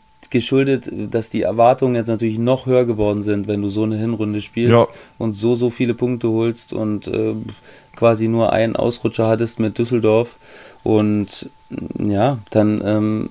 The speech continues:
Speaker 1: sind die Leute eben auch nicht mehr zufrieden, wenn du mal auswärts bei einer guten Mannschaft unentschieden spielst und dann, äh, ja, ähm, kommt eben überhaupt erst so eine Diskussion jetzt zustande, ähm,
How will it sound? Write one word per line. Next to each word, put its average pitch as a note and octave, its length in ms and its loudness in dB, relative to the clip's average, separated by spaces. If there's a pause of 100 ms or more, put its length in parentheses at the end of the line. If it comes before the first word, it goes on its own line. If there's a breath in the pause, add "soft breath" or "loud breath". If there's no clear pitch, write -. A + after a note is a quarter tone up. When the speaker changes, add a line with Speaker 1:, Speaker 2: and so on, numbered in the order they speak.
Speaker 1:
sind A2 240 -2
die A2+ 40 -2
Leute A2+ 300 4
eben A#2 240 2
auch A2+ 100 2
nicht A#2+ 140 -2
mehr A#2 120 0
zufrieden, C3 420 -2
wenn B2 120 -2
du A2+ 80 0
mal A2 160 2
auswärts A2 480 2
bei A2 140 2
einer G#2+ 180 0
guten G#2+ 180 -2
Mannschaft A2 380 0
unentschieden B2 480 -2
spielst B2 480 -2
und A2+ 140 -2
dann, A2 280 0
äh, A2+ 420 -2 (1040 loud breath)
ja, C3 280 2 (160)
ähm, A#2 400 -2 (360)
kommt - 300 0
eben A#2+ 160 2
überhaupt A2 360 2
erst G#2+ 220 2
so A#2 80 -2
eine A2 120 0
Diskussion A2 540 0
jetzt A2+ 160 -2
zustande, A#2+ 720 0
ähm, G#2+ 380 -2